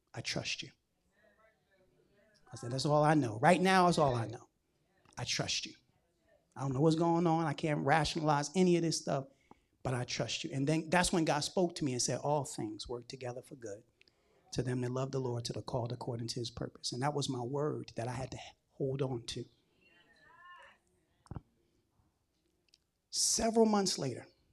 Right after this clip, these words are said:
maybe three, four months later, think about it. This is two thousand nineteen. The pandemic hits. I just, we just got into this place.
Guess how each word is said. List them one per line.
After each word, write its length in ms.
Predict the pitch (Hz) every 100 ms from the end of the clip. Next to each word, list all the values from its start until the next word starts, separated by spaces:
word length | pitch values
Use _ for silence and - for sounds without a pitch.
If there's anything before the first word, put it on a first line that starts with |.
| _
maybe 120 | 180
three, 200 | - 196
four 200 | 185 202
months 280 | 190 185 -
later, 260 | 139 139 123 _ _ _ _ _ _ _ _ _ _ _ _ _ _ _ _ _ _ _ _ _ _
think 160 | - 311
about 240 | 131 101
it. 80 | - -
This 160 | 220
is 80 | 202
two 140 | -
thousand 360 | 240 - 202 185
nineteen. 440 | 190 196 - 113 - _ _ _ _ _ _ _ _ _ _ -
The 80 | 147
pandemic 600 | - 170 165 160 120 -
hits. 440 | - - - - - _ _ _ _ _ _ _ _ _ _ _ _ _ - - - 269
I 20 |
just, 260 | 269 214
we 80 | 330
just 200 | 339 311
got 180 | - 480
into 200 | 330 -
this 140 | -
place. 420 | - - - -